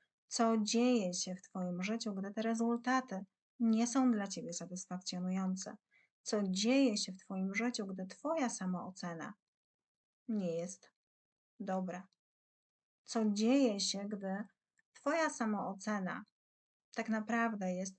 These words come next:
oceną innych, którą ty po prostu bezkrytycznie i bezrefleksyjnie przyjmujesz? Bo wiesz, jeżeli nasza samoocena nie jest dobra,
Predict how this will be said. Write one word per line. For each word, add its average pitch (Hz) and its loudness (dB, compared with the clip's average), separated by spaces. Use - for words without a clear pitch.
oceną 196 -6
innych, 220 0
którą 240 2
ty 220 -2
po 277 0
prostu 269 -4
bezkrytycznie 220 -4
i 190 -8
bezrefleksyjnie 185 -6
przyjmujesz? 185 0
Bo 202 -2
wiesz, 214 0
jeżeli 262 2
nasza 240 4
samoocena 170 -8
nie 254 6
jest 247 2
dobra, 175 -4